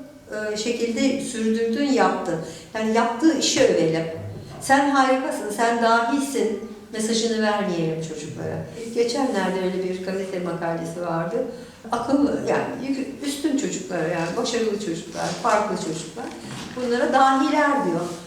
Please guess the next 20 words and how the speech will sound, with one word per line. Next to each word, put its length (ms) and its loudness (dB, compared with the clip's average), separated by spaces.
Çocuk 280 0
kendisini 440 4
dahi 300 4
olarak 320 6
du-, 220 -6
görürse 380 2
zaten 440 0
bir, 300 -2
bir 40 -2
şey 260 2
yapmayacak, 640 4
pasifleşecek. 760 0
Biz 100 -4
o 100 0
çocuğun 340 0
daha 180 0
aktif 280 0
olmasını 420 4
istiyorsak, 500 -2
sen 280 2